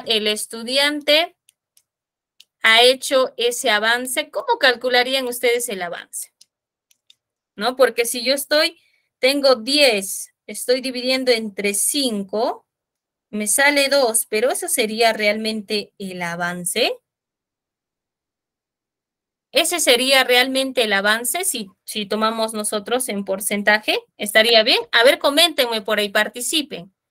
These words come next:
A ver, ¿podría repetir, sumar, contar puntos? Sí, claro, estimada Sonia, excelente, ¿no? Claro, ¿ese sería el avance? ¿Cómo calcularían ustedes o cómo calculan el avance? El total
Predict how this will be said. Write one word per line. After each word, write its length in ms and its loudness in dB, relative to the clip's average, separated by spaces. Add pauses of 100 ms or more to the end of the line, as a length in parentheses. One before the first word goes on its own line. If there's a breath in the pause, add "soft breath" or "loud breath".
(1120)
A 180 4
ver, 260 2
¿podría 340 4
repetir, 640 -4
sumar, 480 0
contar 360 0
puntos? 340 -4
Sí, 160 -4
claro, 300 2
estimada 440 -4
Sonia, 320 -2
excelente, 760 -6
¿no? 300 -2 (720)
Claro, 420 0
¿ese 300 2
sería 420 4
el 120 0
avance? 560 -2 (640)
¿Cómo 320 0
calcularían 800 2
ustedes 480 -2
o 100 -8
cómo 320 -4
calculan 840 -2
el 180 -10
avance? 560 -10 (1200)
El 400 6
total 580 4